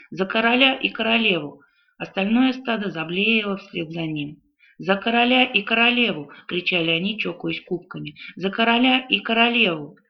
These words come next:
Ей ничего не оставалось, как выпить вместе со всеми, жалея, что собравшиеся гости не являются каким-то конкретным лицом, кому она могла бы выплеснуть свое вино в лицо и напомнить, что это она,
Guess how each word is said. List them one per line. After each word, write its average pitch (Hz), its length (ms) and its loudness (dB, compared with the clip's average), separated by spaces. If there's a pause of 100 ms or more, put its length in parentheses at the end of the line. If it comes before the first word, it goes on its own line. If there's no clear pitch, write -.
Ей 233 220 6
ничего 240 400 4
не 170 120 -2
оставалось, 202 520 -2
как 170 260 -8
выпить 214 260 -6
вместе 185 340 -6
со 180 180 -8
всеми, 156 420 -8 (240)
жалея, 214 420 2 (140)
что - 240 -6
собравшиеся 196 720 -4
гости 214 440 -4 (260)
не 226 220 2
являются 202 440 -2
каким-то 180 420 -4
конкретным 170 600 -6
лицом, 170 420 -8 (160)
кому 190 260 0
она 202 160 0
могла 170 320 -2
бы 170 140 -8
выплеснуть 185 540 -8
свое 170 260 -2
вино 175 260 -4
в 175 60 -10
лицо 175 300 -6
и 185 160 -4
напомнить, 165 520 -6 (200)
что - 180 -2
это 202 240 -2
она, 196 340 -2